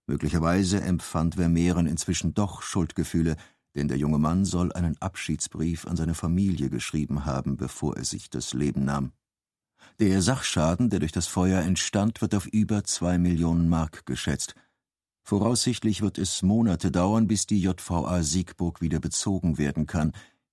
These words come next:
Die evakuierten jugendlichen Straftäter wurden derweil auf verschiedene andere Anstalten verteilt, wo sie vorerst bleiben sollen. Wie genau es Vermehren gelingen konnte, das Feuer zu legen, muss noch untersucht werden.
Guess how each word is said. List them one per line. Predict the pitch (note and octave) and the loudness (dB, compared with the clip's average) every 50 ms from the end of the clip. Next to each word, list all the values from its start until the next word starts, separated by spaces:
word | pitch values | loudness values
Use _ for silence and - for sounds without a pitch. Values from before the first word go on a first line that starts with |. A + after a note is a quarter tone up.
| _ _ - | _ _ -4
Die | - C2 C#2 | -2 0 0
evakuierten | E2 D#2+ E2+ - - F#2 G#2+ G#2+ F#2+ - G#2+ G2+ | 0 0 0 0 2 2 2 2 2 2 2 2
jugendlichen | E2+ F#2+ G2+ G2 G2 G2+ - F#2 E2+ - F#2 | 4 4 2 2 2 0 0 0 -2 -2 -2
Straftäter | - - G2 G2 G2 F2+ - - A2 G2 - A2 G2+ | -2 0 2 2 2 0 0 -2 -2 0 0 0 0
wurden | E2 G2+ G2+ G#2+ G#2+ F#2 | 0 0 0 2 2 2
derweil | G2+ F#2+ F2 F#2+ F#2+ F#2 D#2+ | 2 2 2 2 2 2 0
auf | E2 F2 | -2 -4
verschiedene | - - F2 D#2+ - - G2+ F2 F#2 F#2 F#2 E2 - - | -4 -4 -6 -4 -2 -2 0 2 2 2 2 2 0 -2
andere | F#2+ F#2+ F#2+ F#2+ F2+ D#2+ D2 E2 - | 0 0 2 2 2 0 0 0 -2
Anstalten | - F#2 F#2+ - - - E2+ E2 - - | 0 -2 -2 -2 -2 -2 -4 -2 -2 -4
verteilt, | E2 - - F2+ - - G2+ F#2 G2 G2 - - | -4 -4 -4 -6 -2 -2 0 0 0 -2 -2 -2
wo | F2+ F2+ | -2 -2
sie | D2+ E2+ E2+ D#2 | -2 -2 -4 -6
vorerst | - - - F2+ F2 - D2 E2+ - - | -6 -4 -2 -2 -2 -2 -2 -6 -6 -4
bleiben | - E2+ E2+ E2+ E2 D2+ D2 | -2 -2 0 0 0 0 -2
sollen. | C2+ C#2+ D#2 D2+ D#2 D#2 - - - - _ _ _ _ _ _ _ _ - | 0 0 0 0 0 0 -2 -4 -8 -18 _ _ _ _ _ _ _ _ -6
Wie | B1+ C#2+ D2 C#2+ | -2 -2 -2 -2
genau | C2+ D2 D2 C#2+ D2 E2 G2 C3 C#3+ - | -2 -2 -2 0 2 2 2 2 0 -2
es | - G2+ E2+ - - | -2 -4 -4 -4 -4
Vermehren | - C#2 D2 D2+ F2 G2+ G2+ F2+ F#2 F2 | -2 -2 0 2 2 2 2 2 0 0
gelingen | D2+ D#2 D#2 G#2 A2 G#2+ G2+ F#2+ E2 | 2 0 2 2 2 4 2 2 0
konnte, | - G2 F2 E2+ - E2+ D2 | 0 -2 -2 0 -2 -2 -4
das | D#2+ D2 - | -2 -4 -4
Feuer | - - - F2 E2 E2 E2 D#2 | -6 -6 -4 -2 -2 0 -2 -2
zu | - - E2 | -2 -2 0
legen, | D2 C#2+ D#2+ E2 E2+ E2+ E2+ G2 F#2+ F#2+ G2 | 0 2 2 2 2 2 2 2 2 2 2
muss | F2+ E2+ E2+ - - - | 0 -2 -2 -4 -4 -4
noch | F2+ E2+ E2 - | -2 -2 -4 -6
untersucht | - - E2+ E2 - F#2+ F2+ E2+ E2 C#2 - - - | -6 -6 -6 -2 -2 -2 0 0 0 -2 -4 -6 -6
werden. | B1+ B1+ - - - | -6 -6 -6 -8 -12